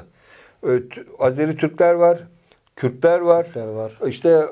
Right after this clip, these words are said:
Speaker 1: Afganistan'a doğru işte Peştunlar, şunlar, bunlar, o bölgeler var. Ondan
Speaker 2: Hı hı.
Speaker 1: sonra, e, Güney bölgesi ayrı, Farslar var.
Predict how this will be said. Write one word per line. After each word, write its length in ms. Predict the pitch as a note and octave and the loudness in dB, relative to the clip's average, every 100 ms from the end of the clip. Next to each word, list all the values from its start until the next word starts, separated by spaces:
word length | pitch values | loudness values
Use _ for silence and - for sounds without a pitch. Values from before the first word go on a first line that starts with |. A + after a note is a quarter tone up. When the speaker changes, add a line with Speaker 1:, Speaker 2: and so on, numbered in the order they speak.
| - | -2
Speaker 1:
Afganistan'a 760 | C#3 C#3 - D#3+ C#3 E3+ E3 E3 | -2 -2 -2 -2 -2 0 2 4
doğru 200 | E3+ D#3+ | 4 2
işte 240 | - - | -4 -4
Peştunlar, 540 | E3 D#3+ - D#3 D#3+ | -2 -2 -4 -2 0
şunlar, 420 | D3+ - D#3+ D#3+ D3+ | 0 -2 0 0 0
bunlar, 180 | D#3+ | 0
o 200 | D3 D3+ | 2 2
bölgeler 460 | D3+ D3 D3 D3 C#3+ | 2 2 2 2 2
var. 340 | C3 D#3 - _ _ _ | 0 -2 -4 _ _ _
Ondan 320 | B2+ C3+ C#3 | -8 -4 -4
Speaker 2:
Hı 40 | |
hı. 40 | C3 | -6
Speaker 1:
sonra, 340 | C3+ C#3+ F3+ - _ _ _ _ - | -8 -8 -10 -16 _ _ _ _ -8
e, 120 | A#2+ | -6
Güney 420 | A2+ C#3+ E3+ E3+ | -4 0 0 2
bölgesi 440 | E3 D#3+ D#3+ D#3+ | 2 2 -2 0
ayrı, 440 | F3+ D3+ D3 D3 E3 - | 0 2 0 -4 -6 -10
Farslar 560 | - C3 B2+ B2+ D3+ C#3+ | -4 -2 -2 0 0 2
var. 320 | C3 C#3 - | 0 -2 -4